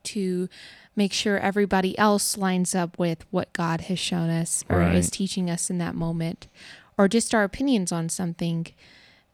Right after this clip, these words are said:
Speaker 1: And, you know, I think as Christians, it's so dangerous to get into that place that you have to show everybody else and make sure everybody else is lining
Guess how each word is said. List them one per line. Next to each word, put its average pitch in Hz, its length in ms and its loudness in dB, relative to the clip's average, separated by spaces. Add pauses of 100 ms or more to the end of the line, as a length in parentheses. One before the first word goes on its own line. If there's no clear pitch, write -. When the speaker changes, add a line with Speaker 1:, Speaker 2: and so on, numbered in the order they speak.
(120)
Speaker 1:
And, 185 720 2
you 196 140 0
know, 202 100 2
I 202 120 -2
think 240 220 0
as - 160 -2
Christians, - 760 -2 (720)
it's - 460 -6 (280)
so 196 500 -2
dangerous 180 680 -2
to 214 100 -8
get - 180 -6
into 180 240 -4
that - 200 -6
place 175 460 -6
that - 200 -4
you 190 220 -2
have 196 240 -4
to 170 100 -4
show 160 220 -4
everybody 233 600 0
else 185 320 -2
and 190 100 -4
make 175 140 -6
sure 190 180 -6
everybody 185 640 -4
else 175 320 -6
is 180 140 -10
lining 170 460 -4